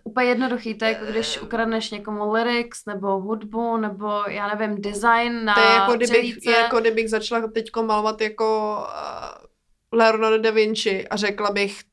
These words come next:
Speaker 2: „Tohle to je originál“ a tetovala, a teda tetovala jsem to, nemalovala jsem to já a
Speaker 1: Hmm.
Speaker 2: teď mě všichni prejzujte, jako blbost
Speaker 1: No jasně, no.
Speaker 2: prostě. A, a proč, proč nemít svůj styl a proč nebejt originální a proč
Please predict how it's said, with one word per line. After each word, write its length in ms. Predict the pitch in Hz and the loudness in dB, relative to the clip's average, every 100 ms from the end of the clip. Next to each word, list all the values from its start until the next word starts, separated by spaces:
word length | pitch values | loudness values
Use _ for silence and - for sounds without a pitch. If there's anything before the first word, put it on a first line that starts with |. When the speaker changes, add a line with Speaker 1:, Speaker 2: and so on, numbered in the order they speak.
| - 220 214 | -6 -6 0
Speaker 2:
„Tohle 260 | 220 220 | 0 0
to 100 | 214 | 0
je 120 | 220 220 | 0 0
originál“ 520 | 214 214 214 226 - | -2 0 0 0 -2
a 60 | 220 | -4
tetovala, 440 | 202 208 214 214 | -6 -6 -2 -2
a 240 | - 202 | 0 0
teda 240 | 196 202 165 | 2 0 0
tetovala 340 | 180 180 170 | -4 -4 -4
jsem 180 | 170 170 | -4 -8
to, 40 | 190 | -4
nemalovala 320 | 202 214 214 | 0 2 2
jsem 160 | 208 220 | 0 -2
to 80 | 196 | 0
já 200 | 185 196 | 2 4
a 320 | 240 247 226 | 2 0 -4
Speaker 1:
Hmm. 80 | 208 | -2
Speaker 2:
teď 320 | 208 208 - | -4 -4 -14
mě 380 | 208 208 208 202 | -10 -6 -2 -2
všichni 320 | 202 208 208 | -4 -4 -4
prejzujte, 480 | 202 196 196 208 180 | 0 0 0 -4 -6
jako 380 | 170 165 170 - _ - | -6 -6 -12 -12 _ -2
blbost 200 | 196 196 | 0 0
Speaker 1:
No 60 | |
jasně, 180 | 175 - - | -2 -6 -8
no. 60 | |
Speaker 2:
prostě. 420 | 190 - - 196 - - - - - - | -8 -8 -8 -8 -12 -20 -20 -20 -16 2
A, 340 | 220 208 - - 214 | 4 4 2 -2 2
a 320 | 208 196 - - - - _ _ - - - | 2 0 -10 -20 -20 -20 _ _ -20 -18 0
proč, 340 | 226 226 - | 4 4 2
proč 340 | - 262 247 - | -2 0 2 2
nemít 320 | 262 262 254 | 0 0 -2
svůj 320 | - 247 247 | -4 -2 0
styl 500 | 240 - 247 247 247 | -2 2 4 6 4
a 100 | 240 | 2
proč 400 | 226 226 220 - | 0 2 2 0
nebejt 360 | 240 226 233 220 | -2 2 0 2
originální 880 | 226 220 220 220 214 220 220 220 214 | -2 0 0 0 -2 -2 -2 -4 -6
a 140 | - | -6
proč 400 | 214 - 214 - | -6 -4 -6 -6